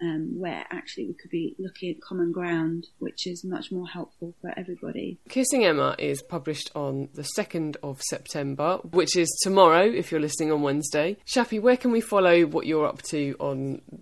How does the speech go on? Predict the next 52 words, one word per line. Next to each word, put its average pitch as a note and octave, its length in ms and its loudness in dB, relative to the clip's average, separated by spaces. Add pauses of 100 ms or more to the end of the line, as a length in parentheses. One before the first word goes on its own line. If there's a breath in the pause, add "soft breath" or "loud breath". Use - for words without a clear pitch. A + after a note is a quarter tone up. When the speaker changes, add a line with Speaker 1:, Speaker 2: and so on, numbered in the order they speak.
(220)
Speaker 2:
social C#3+ 280 -8
media? C3+ 400 -8 (300)
Speaker 1:
I'm C#4 260 10
on C4 140 12
Twitter F#3+ 640 4 (320)
a G#3+ 80 6
lot. G#3 260 6
I'm A#3 140 6
trying F#4 440 6
to D#4+ 100 4
get C#4+ 240 8
more B3 400 10
people B3 540 4
to A#3+ 120 0
follow A3+ 240 2
me A3 120 2
on A3 120 4
Instagram, F3 720 2
'cause G3+ 120 -2
that G#3 160 4
w-, G#3 160 -6 (100)
would G#3+ 240 2
encourage G#3+ 560 2
me D#3 380 2 (400)
to G3 300 2
do G3+ 160 0
more F#3+ 180 0
posts F#3+ 320 -2
on F#3 100 -2
Instagram. D3 500 -2
But F3+ 80 0
at - 60 -10
the - 60 -4
moment, F3+ 460 0
m-, G#3 180 -2 (140)
the A3 80 0
most A3+ 360 4
people F3 180 2
follow F3+ 160 -2
me F3 80 2
on E3 100 2
Twitter, F3 260 -4
so F3 140 -2
that's - 180 0
where F#3 100 0
m-, E3+ 140 -6
a F3+ 280 -2
lot G3+ 140 2
of - 40 -6
my F3+ 140 2
info E3 320 0
goes. D3+ 400 -2